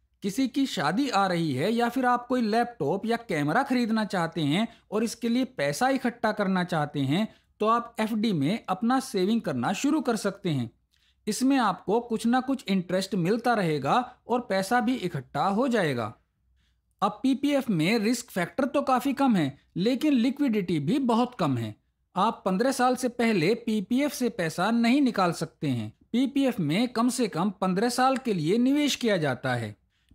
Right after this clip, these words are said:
पीपीएफ़ के टैक्स बेनिफिट्स ज़्यादा हैं, लेकिन रिटर्न्स कम ही मिलते हैं। तो आप पीपीएफ़ का इस्तेमाल लॉन्ग टर्म गोल्स के लिए कर सकते हैं,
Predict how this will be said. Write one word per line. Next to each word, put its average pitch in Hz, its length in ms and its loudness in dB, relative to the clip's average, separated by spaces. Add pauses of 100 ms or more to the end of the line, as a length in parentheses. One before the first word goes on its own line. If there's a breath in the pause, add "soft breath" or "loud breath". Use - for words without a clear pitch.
पीपीएफ़ 262 480 0
के 285 120 0
टैक्स 285 380 -2
बेनिफिट्स 220 600 0
ज़्यादा 175 380 2
हैं, 196 440 0
लेकिन 233 420 2
रिटर्न्स 214 580 2
कम 294 300 0
ही 294 140 4
मिलते 180 400 2
हैं। 120 220 0 (360 soft breath)
तो 208 60 2
आप 254 320 2
पीपीएफ़ 269 460 0
का 262 120 0
इस्तेमाल 214 520 2
लॉन्ग 220 420 2
टर्म 269 260 2
गोल्स 220 320 2
के 240 140 -2
लिए 233 180 2
कर 269 200 0
सकते 196 360 -2
हैं, 160 300 2